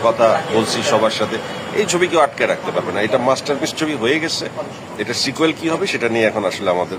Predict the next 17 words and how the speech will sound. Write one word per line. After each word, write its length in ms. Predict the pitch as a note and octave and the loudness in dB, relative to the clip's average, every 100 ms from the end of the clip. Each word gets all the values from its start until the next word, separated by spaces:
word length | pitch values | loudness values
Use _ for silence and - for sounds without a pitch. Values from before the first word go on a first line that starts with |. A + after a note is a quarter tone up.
| E2 | -6
প্রত্যাশা। 440 | G#2+ - A2+ F3+ - - E3 D#3+ D#3 D#3+ E3+ D#3 - | -6 -4 -4 -6 -10 -10 -8 -8 -6 -2 -2 0 0
আর 280 | F#2+ F2+ - - - - - | 0 0 -4 -12 -16 -16 -14
খুবই 160 | - F#3 | -8 -4
দুঃখজনকভাবে 760 | F3 - F3+ F3+ F#3 D3 E3+ E3 | -2 -2 0 0 0 -2 0 2
অন্য 260 | E3+ E3+ | 4 4
আর 60 | D#3 | 2
কোনো 240 | C#3+ D3 | 2 0
ছবির 300 | - C3 B2+ | 0 0 0
রি-, 300 | A#2+ B2+ A#2+ | 0 -2 -2
রিভিউ 300 | A#2+ A#2+ C#3+ | 0 2 2
দিব 240 | B2+ A#2+ C3+ | 0 0 2
না। 140 | F3 | 2
রিভেঞ্জের, 580 | B2+ A#2 A#2 A#2 B2 A#2+ | 2 2 0 0 -2 -2
আহ, 400 | - G#2 G#2+ G2+ | 0 4 4 4
সেল 320 | - B2 A#2+ | 2 2 2
জানলাম, 400 | A2+ A#2 A2+ A2+ C3 - - - | 2 2 2 0 -2 -10 -12 -8
এটা 500 | G#2 F#2 G2+ G2+ G2 | -4 2 4 6 4